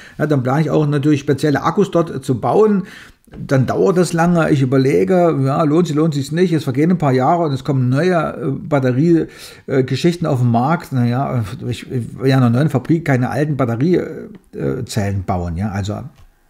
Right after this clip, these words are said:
was man nachvollziehen kann. Ja, und jetzt sagte der Generalsekretär von A C C, sagt, er sprach von einer Pause, der Markt für Elektroautos entwickelt sich langsamer als erwartet.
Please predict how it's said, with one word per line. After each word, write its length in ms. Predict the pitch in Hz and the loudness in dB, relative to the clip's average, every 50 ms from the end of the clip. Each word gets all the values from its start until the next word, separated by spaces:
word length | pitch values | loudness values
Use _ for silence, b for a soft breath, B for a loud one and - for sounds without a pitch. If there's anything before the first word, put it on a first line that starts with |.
| _ _ _ - _ _ _ _ - - - - - | _ _ _ -20 _ _ _ _ -18 -18 -12 -6 -2
was 60 | 107 | 2
man 140 | 117 123 101 | 4 4 4
nachvollziehen 480 | 101 123 123 - 107 90 - 95 87 82 | 4 2 2 2 0 0 -2 -4 -4 -4
kann. 160 | - 76 76 B B B B B B B B | -6 -8 -10 B B B B B B B B
Ja, 240 | - 135 113 92 B B B B B B B B | 2 2 2 2 B B B B B B B B
und 180 | - 131 131 | 4 6 6
jetzt 180 | 135 135 135 - | 6 4 4 2
sagte 320 | - 123 139 160 - 190 | 2 2 2 4 4 4
der 100 | 156 160 | 4 4
Generalsekretär 960 | 135 139 127 123 123 107 95 104 123 170 160 131 139 139 151 147 139 143 135 131 | 4 4 4 4 4 2 2 -2 -2 -2 -2 -2 -2 -2 -2 0 2 0 0 2
von 200 | - 131 113 - | 0 -2 -2 -2
A 200 | - 110 127 135 | -4 -4 -4 -4
C 260 | - - 117 113 107 | -4 -4 -4 -4 -4
C, 280 | - - 135 143 147 139 | -2 -2 2 2 2 2
sagt, 420 | 120 123 120 123 135 131 - - | 2 0 0 0 0 -2 -4 -6
er 200 | - 120 110 107 | -4 -4 -2 -4
sprach 240 | - - 127 139 135 | -2 0 0 0 2
von 80 | - 117 | 0 -2
einer 220 | 113 117 117 117 | 0 0 -2 -2
Pause, 580 | - - 117 123 185 226 226 190 190 180 180 180 B B B B B - | -2 -2 0 2 2 4 4 4 2 2 0 -2 B B B B B -2
der 120 | 123 117 | 0 0
Markt 360 | 113 110 117 127 147 151 - - | 0 2 2 0 0 -2 -2 -2
für 120 | 160 147 | -2 -2
Elektroautos 640 | 127 120 143 135 - 147 - 131 139 139 147 131 - | 0 0 -2 -2 -4 -6 -2 0 2 2 0 0 -2
entwickelt 400 | - 113 104 113 170 165 170 139 | -6 -6 -2 -2 0 0 0 -2
sich 140 | 131 127 113 | -2 -2 -4
langsamer 520 | 110 117 165 214 214 196 180 165 160 127 | -4 -2 0 0 2 2 0 0 0 -2
als 180 | 139 165 165 156 | -2 -4 -2 -2
erwartet. 520 | 127 110 135 170 - 117 95 90 - | -4 -2 -4 -4 -4 -6 -10 -12 -16